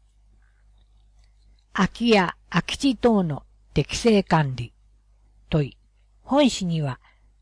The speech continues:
適正管理されていない空き家、空き地がどれくらい存在するのか。環境部長。問題があると思われる空き家、空き地等は八十戸ほどと推察される。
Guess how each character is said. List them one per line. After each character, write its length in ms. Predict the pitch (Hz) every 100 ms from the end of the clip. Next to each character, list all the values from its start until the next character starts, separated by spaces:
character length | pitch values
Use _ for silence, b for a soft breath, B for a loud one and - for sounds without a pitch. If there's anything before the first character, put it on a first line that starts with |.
| -
適 220 | 175 -
正 240 | - 262
管 260 | 262 247 240
理 120 | 175
さ 120 | -
れ 140 | 165 196
て 140 | 196
い 120 | 180
な 180 | 175 160
い 180 | 143 - -
空 140 | 180
き 180 | - 190
家、 160 | 170 -
空 120 | - 180
き 120 | -
地 140 | -
が 160 | 185 165
ど 140 | 151 147
れ 100 | 196
く 140 | 247
ら 120 | 226
い 100 | 214
存 320 | - 185 180
在 220 | 170 180 202
す 160 | -
る 100 | 151
の 100 | 147
か。 220 | 135 - - _ - _ _ _ _ b b b b b _ _ _
環 220 | - 170 175
境 240 | 165 156
部 120 | 139
長。 260 | - 123 - _ _ _ _ _ _ _ _ -
問 280 | 190 254 262
題 240 | 254 247
が 120 | 233
あ 80 | 233
る 100 | 214
と 140 | 175
思 220 | 170 190 214
わ 160 | 208
れ 100 | 196
る 180 | 170 139 _
空 140 | - 170
き 180 | - 196
家、 220 | 170 - _
空 140 | -
き 140 | - -
地 140 | -
等 240 | - 196 156
は 200 | 131 - b _
八 340 | 175 175 254
十 160 | 247 262
戸 220 | - 190
ほ 160 | - 151
ど 160 | 151
と 240 | - 233 -
推 220 | - 175
察 320 | - 156 226
さ 180 | 208 147
れ 140 | 139
る。 120 | 123